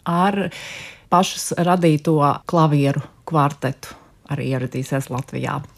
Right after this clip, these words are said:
kurā šajā ansamblī spēlē Baiba, viņas māsa Lauma klavieres, un tad viņām ir pievienojušās divas mūziķis,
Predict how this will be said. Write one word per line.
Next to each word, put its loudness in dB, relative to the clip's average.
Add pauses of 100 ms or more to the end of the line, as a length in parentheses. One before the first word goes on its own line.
(100)
kurā 8 (320)
šajā 4
ansamblī 4
spēlē 2 (200)
Baiba, 4 (320)
viņas -2
māsa 2 (120)
Lauma 2
klavieres, -2
un 0
tad -2
viņām -2
ir -6
pievienojušās -2
divas -4
mūziķis, -4